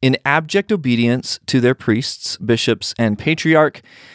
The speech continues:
at that time an illiterate people with a well-trained priesthood. The sect is of great antiquity and for centuries maintained its independence in the heights of northern Lebanon against Muslims, Greeks,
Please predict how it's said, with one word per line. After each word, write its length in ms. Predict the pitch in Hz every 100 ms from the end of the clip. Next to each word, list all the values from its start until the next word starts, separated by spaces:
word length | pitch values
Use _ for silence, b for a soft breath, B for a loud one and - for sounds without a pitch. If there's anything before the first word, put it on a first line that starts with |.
| B B 123
at 160 | 120
that 180 | 131 -
time 380 | - 143 139 135
an 120 | 123 117
illiterate 540 | 107 110 143 190 -
people 560 | 151 151 180 214 208 -
with 380 | 117 127 127 - -
a 100 | 120
well-trained 840 | 107 117 123 131 - 113 110 107 - _
priesthood. 540 | - 147 147 - 110 - _ _ B B B -
The 80 | 131
sect 360 | - 185 -
is 280 | 165 160 151
of 180 | 127 113
great 340 | - 131 170 -
antiquity 800 | 147 - 202 - 113 98 - -
and 180 | 131 127
for 140 | 139
centuries 720 | 131 - 185 202 214 185 175 143
maintained 540 | 139 131 - 151 143
its 140 | 120
independence 1040 | - 151 135 - 196 208 110 107 - - - -
in 140 | 135
the 160 | 131 -
heights 300 | 156 147 -
of 200 | 131 113
northern 440 | 113 120 131 139
Lebanon 560 | 113 101 101 101 104 101
against 520 | 120 104 123 131 - -
Muslims, 680 | 127 147 160 156 147 - 123
Greeks, 420 | 131 131 -